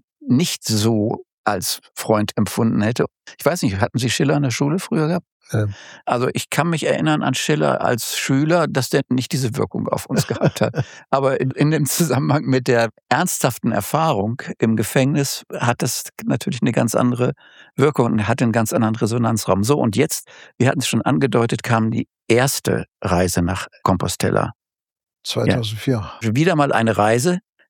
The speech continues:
Speaker 1: diesmal eine richtige Reise, also nicht nur eine Reise in Gedanken in die Vergangenheit, sondern eine Reise auf der Erde,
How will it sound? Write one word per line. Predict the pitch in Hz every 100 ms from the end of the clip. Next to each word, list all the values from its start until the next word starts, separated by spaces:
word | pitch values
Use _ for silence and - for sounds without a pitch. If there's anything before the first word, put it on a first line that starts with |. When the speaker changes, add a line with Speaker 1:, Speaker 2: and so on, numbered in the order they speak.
| -
Speaker 1:
diesmal | 131 127 117 -
eine | 101 95 101
richtige | 123 - 113 -
Reise, | - - 117
also | 98
nicht | 98 -
nur | -
eine | 92 95
Reise | 98 98
in | -
Gedanken | - 95 87 - 285 - -
in | 104
die |
Vergangenheit, | 98 98 107 135 147
sondern | - 117 120
eine | - 101 98 95 -
Reise | 95 95 92 107 101 _ -
auf | 98
der | - 98
Erde, | 95 85 113